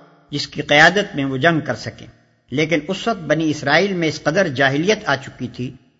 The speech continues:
اور وہ غیر مسلم قوموں کے طور طریقوں سے اتنے متاثر ہو چکے تھے کہ خلافت اور بادشاہی کا فرق ان کے ذہنوں سے نکل گیا۔ اس لیے انہوں نے درخواست جو کی وہ خلیفہ کے تقرر کی نہیں بلکہ ایک بادشاہ کے تقرر کی کی تھی۔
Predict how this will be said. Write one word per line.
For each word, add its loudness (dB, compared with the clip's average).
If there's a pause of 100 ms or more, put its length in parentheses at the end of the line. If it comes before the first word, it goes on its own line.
(100)
اور 2
وہ 2
غیر 6
مسلم -2
قوموں 2
کے -4
طور 2
طریقوں -2
سے -4
اتنے -4
متاثر 0
ہو 0
چکے -8
تھے -10 (340)
کہ -6
خلافت 2
اور 2
بادشاہی -4
کا -12
فرق -6 (240)
ان -2
کے -4
ذہنوں 0
سے -8
نکل -2
گیا۔ -12 (760)
اس 0
لیے 6
انہوں 6
نے 4
درخواست 6
جو 6
کی 0 (400)
وہ 2
خلیفہ 4 (120)
کے 4
تقرر 2
کی 0
نہیں 4
بلکہ 0
ایک 0
بادشاہ 4
کے -2
تقرر -2
کی -6
کی -10
تھی۔ -20